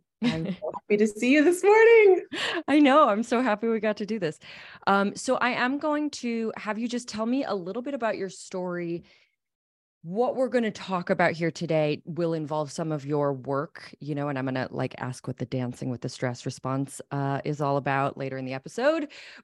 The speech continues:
Speaker 1: But I just wanna start by having you tell a little bit about your personal story and how you kind of came into the work you do and where you came out of to get there.
Speaker 2: Okay, amazing.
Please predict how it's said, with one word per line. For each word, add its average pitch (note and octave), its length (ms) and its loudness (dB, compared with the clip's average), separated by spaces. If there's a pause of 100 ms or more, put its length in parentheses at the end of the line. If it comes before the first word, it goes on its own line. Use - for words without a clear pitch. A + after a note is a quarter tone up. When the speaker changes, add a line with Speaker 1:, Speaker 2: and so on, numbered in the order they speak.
Speaker 1:
But F#3+ 200 2
I G3 80 2
just G#3 180 -6
wanna A3+ 140 -6
start G#3 220 -4
by G3+ 80 -2
having F#3+ 260 -4
you F3+ 60 -10
tell F3+ 220 -4
a E3+ 40 -4
little E3+ 160 -6
bit E3+ 180 -10
about D#3 220 -8
your D#3 120 -8
personal G3+ 540 -10
story C#4 520 -8
and G3 120 -10
how F3+ 140 -8
you F3+ 160 -8
kind E3 240 -10
of D#3+ 160 -10
came E3 360 -8
into C#3+ 680 -4 (880)
the E3+ 80 -2
work F3 300 -2
you G#3+ 100 2
do D#4+ 680 2
and B3 180 0
where B3+ 160 -2
you B3+ 160 -4
came B3+ 320 -4
out G#3 240 2
of G3+ 220 2
to - 100 -8
get - 260 -2
there. - 300 -14 (1500)
Speaker 2:
Okay, D3 360 -2
amazing. C3 640 -4